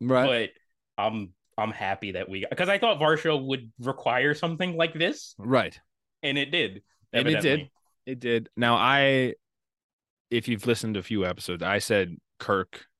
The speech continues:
Speaker 1: plus something else maybe for Varsho and
Speaker 2: Yeah.
Speaker 1: Zach Gallen would have been a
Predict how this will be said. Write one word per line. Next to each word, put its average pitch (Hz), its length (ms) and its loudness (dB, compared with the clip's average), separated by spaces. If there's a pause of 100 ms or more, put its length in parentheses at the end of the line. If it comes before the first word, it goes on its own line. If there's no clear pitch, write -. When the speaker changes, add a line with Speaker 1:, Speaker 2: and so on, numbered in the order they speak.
(640)
Speaker 1:
plus 90 280 -4
something 85 340 -8
else 82 220 -6
maybe 87 300 -6
for 85 520 -4
Varsho 87 540 -2
and 80 220 -6
Speaker 2:
Yeah. 123 160 -2
Speaker 1:
Zach 82 240 0
Gallen 90 340 -2
would 101 100 0
have 101 80 -2
been 104 120 -4
a 101 100 -4